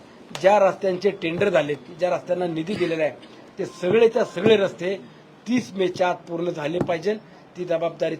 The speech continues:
तुमची आहे. त्यात काय उपाययोजना करायच्या, काय मार्ग काढायचे ते तुम्ही काढून तात्काळ ती कामं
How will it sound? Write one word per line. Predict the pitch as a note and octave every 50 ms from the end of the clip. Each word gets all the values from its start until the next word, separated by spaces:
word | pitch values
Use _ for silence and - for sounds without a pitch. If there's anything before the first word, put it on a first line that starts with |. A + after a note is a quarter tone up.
| - -
तुमची | D3+ D3 - - F#3+
आहे. | G3+ G3 G3+ -
त्यात | F3+ D#3+ - - -
काय | E3 F3+ F3+
उपाययोजना | E3+ E3 F3+ F3+ F3 E3+ E3 F3
करायच्या, | D#3+ D#3+ E3 D#3+ D3+ E3+ E3+
काय | - E3 D#3+ D#3+
मार्ग | D#3 D#3 D#3 D#3
काढायचे | D3 C#3+ D3+ D3+ D3 C#3+ D#3 G3 G3+ - - - - - - - -
ते | D#3 - E3+
तुम्ही | E3 F3 E3
काढून | - D#3+ D3+ D#3 F3+ F3 -
तात्काळ | D#3 C3+ - - E3 D3+
ती | D3 E3
कामं | D#3 - D3 C#3 E3+